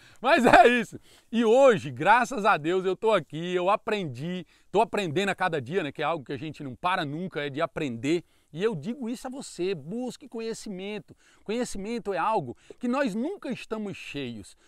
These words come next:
Sempre tem algo novo, sempre tem uma técnica nova que nós podemos aprimorar aquilo que nós vamos fazer, aquilo que nós vamos desenvolver. Então é isso, com susto e tudo, espero que vocês tenham gostado. E é nóis,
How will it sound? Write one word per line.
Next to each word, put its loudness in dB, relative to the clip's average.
Sempre -4
tem -6
algo -4
novo, -2
sempre -8
tem -8
uma -6
técnica -6
nova -4
que -10
nós -6
podemos -6
aprimorar -2
aquilo -10
que -12
nós -10
vamos -10
fazer, -10
aquilo -14
que -18
nós -10
vamos -10
desenvolver. -10
Então 10
é 8
isso, -2
com -2
susto 0
e 0
tudo, 4
espero 0
que -20
vocês 0
tenham -2
gostado. 4
E 4
é 8
nóis, 2